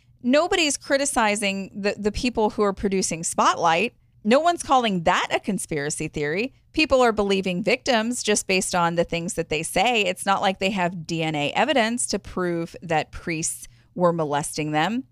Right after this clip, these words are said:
you know, i-, but it's okay. And I, I guess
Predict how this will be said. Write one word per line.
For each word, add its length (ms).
you 160
know, 360
i-, 220
but 340
it's 200
okay. 560
And 300
I, 220
I 100
guess 580